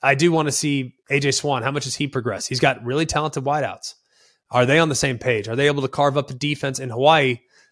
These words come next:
that was not really up to par at any point last year? Do they pick up where they started last year? Remember, they played really good football down the stretch, Vanderbilt did. They didn't play good against Tennessee in the final game of the regular season. They needed that one to get to bowl eligible, but they did play pretty well in the couple games leading up to that. So do they pick up where they left off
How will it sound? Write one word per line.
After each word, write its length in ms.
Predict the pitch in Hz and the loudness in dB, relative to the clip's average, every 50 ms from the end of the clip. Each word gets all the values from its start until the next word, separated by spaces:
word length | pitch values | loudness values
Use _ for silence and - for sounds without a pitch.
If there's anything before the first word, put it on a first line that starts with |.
| _ _ _ _ - | _ _ _ _ 2
that 280 | 143 143 135 139 135 | 2 2 2 0 -4
was 240 | 135 139 156 151 131 | 0 4 4 4 4
not 180 | 160 147 143 143 | 2 0 0 0
really 240 | 143 143 143 135 131 | 2 2 2 2 2
up 140 | 127 - | 0 0
to 80 | - 113 | -4 -8
par 540 | - - - 143 131 120 117 113 104 104 - _ _ _ _ - | -4 2 4 6 6 6 4 0 -2 -6 -10 _ _ _ _ -4
at 80 | 123 131 | -2 -2
any 140 | 131 127 | -2 -2
point 260 | 117 - 135 127 120 117 | -2 -2 -2 -2 -2 -2
last 320 | 117 117 113 - - - | -2 -2 -2 -4 -4 -2
year? 140 | 139 135 123 | 0 0 0
Do 60 | 123 | 0
they 120 | 117 113 | -2 -2
pick 220 | - - 151 - - | -2 -2 0 0 0
up 100 | 135 131 | 0 0
where 100 | 139 131 | 0 -2
they 120 | 127 120 | 0 -2
started 460 | - - - 156 175 165 139 120 107 - _ | 0 2 4 4 4 4 2 0 -4 -8 _
last 320 | 120 117 117 110 - - - | -2 -2 -2 -2 -2 -6 -8
year? 80 | 120 | -6
Remember, 160 | 117 139 165 190 | -4 -2 0 0
they 100 | 190 165 | -2 0
played 240 | - - 196 180 | 2 2 2 2
really 220 | 139 139 160 180 196 | 4 2 2 4 4
good 140 | 190 185 - | 4 4 2
football 280 | - 185 - 196 175 | 0 0 2 2 2
down 140 | 147 139 135 | 2 2 0
the 60 | 120 | -2
stretch, 380 | - - - 127 117 - - - | -4 -2 0 0 0 -2 -4 -4
Vanderbilt 380 | - 127 123 117 110 113 113 - | -4 -2 -2 -2 -4 -6 -6 -4
did. 220 | - 123 110 101 - _ _ _ _ _ _ _ _ | -4 -4 -4 -6 -8 _ _ _ _ _ _ _ _
They 60 | 120 | -4
didn't 180 | 110 127 139 127 | -4 -4 -2 -2
play 140 | 160 160 156 | 0 2 2
good 120 | 160 160 | 4 4
against 200 | 160 170 160 - | 4 2 0 0
Tennessee 540 | - 170 170 165 - - 151 156 165 165 147 | 0 0 0 0 0 0 0 0 0 -2 -4
in 100 | 143 139 | -6 -6
the 60 | 131 | -2
final 240 | - 147 143 139 143 | 0 0 0 2 0
game 160 | 143 143 139 | 0 0 0
of 40 | 139 | 0
the 60 | 135 | 0
regular 220 | 135 131 135 127 | 0 0 0 -2
season. 340 | 123 - - 139 135 151 156 | -2 -2 -2 -2 -2 -2 -2
They 100 | 139 139 | 0 0
needed 220 | 139 143 139 139 131 | 0 0 0 0 -2
that 140 | 135 131 | -4 -4
one 100 | 131 135 | -4 -6
to 60 | 131 131 | -6 -6
get 120 | 131 123 | -6 -6
to 40 | 131 | -4
bowl 220 | 127 127 123 120 123 | -2 -2 0 4 4
eligible, 480 | 147 165 147 131 120 117 117 117 - _ _ _ _ _ _ _ _ | 4 4 2 0 -2 -2 -4 -4 -8 _ _ _ _ _ _ _ _
but 100 | - 131 | -2 0
they 80 | 123 147 | 2 4
did 160 | 147 180 170 | 6 4 6
play 180 | - 196 190 170 | 6 4 4 4
pretty 220 | - 180 175 170 | 4 2 2 4
well 180 | 160 170 165 165 | 4 4 4 2
in 60 | 151 | 0
the 80 | 143 | -2
couple 180 | 135 - 139 143 | -2 -2 -2 -2
games 260 | 135 135 135 135 127 - | -2 -2 -2 -2 -2 -2
leading 200 | 135 127 123 127 | -2 -2 -2 -4
up 120 | 120 - | -6 -6
to 60 | - | -8
that. 240 | 92 87 82 - _ | -10 -10 -10 -10 _
So 400 | - - - 156 160 156 151 - _ | -4 0 2 4 4 2 0 -4 _
do 80 | 131 131 | -8 -6
they 140 | 139 131 123 | -4 -4 -4
pick 240 | - - 160 - | -4 -6 -2 0
up 160 | 165 156 147 - | 0 0 0 -2
where 80 | 147 | -2
they 80 | 139 143 | 0 2
left 260 | 135 135 127 - - | 2 2 0 2 2
off 320 | 156 147 135 123 120 - | 4 6 6 4 4 2